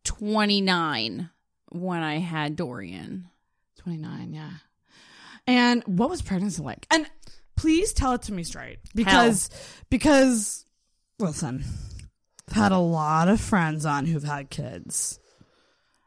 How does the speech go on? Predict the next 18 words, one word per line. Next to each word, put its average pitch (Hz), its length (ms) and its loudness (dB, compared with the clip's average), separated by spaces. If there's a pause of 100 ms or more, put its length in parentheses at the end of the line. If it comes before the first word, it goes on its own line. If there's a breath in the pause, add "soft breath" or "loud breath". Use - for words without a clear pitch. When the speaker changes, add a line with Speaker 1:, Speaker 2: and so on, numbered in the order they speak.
(120)
Speaker 2:
And 220 540 4
a - 520 -8
lot 403 120 6
of 480 80 4
them 453 120 -2
are, 392 160 4
I 330 160 6
do 302 160 4
think 311 180 0
that 269 80 -2
they're 285 140 2
being 262 180 2
honest, 208 480 0
but, 233 140 2
like, 233 200 0
I 220 260 4
want 233 520 2
the, 190 420 2